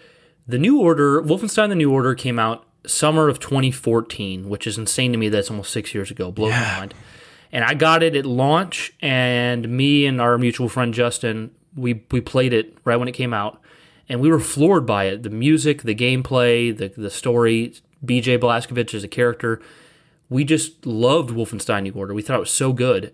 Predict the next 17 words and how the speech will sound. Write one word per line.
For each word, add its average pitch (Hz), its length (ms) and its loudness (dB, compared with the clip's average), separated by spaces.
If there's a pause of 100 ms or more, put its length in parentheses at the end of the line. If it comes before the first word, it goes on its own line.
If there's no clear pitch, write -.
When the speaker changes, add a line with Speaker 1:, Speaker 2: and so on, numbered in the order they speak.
Speaker 1:
And 110 300 -2
Speaker 2:
Mm-hmm. 90 260 -6 (100)
Speaker 1:
when 123 120 -2
I 143 80 0
beat 151 280 2
it, 107 120 2
I 104 80 0
was 104 180 -4
like, 92 180 -6
"This 143 200 0
is 139 80 0
gonna 120 160 -2
be 110 100 0
one 107 160 0
of 110 60 2
those 107 120 0
games 104 480 -4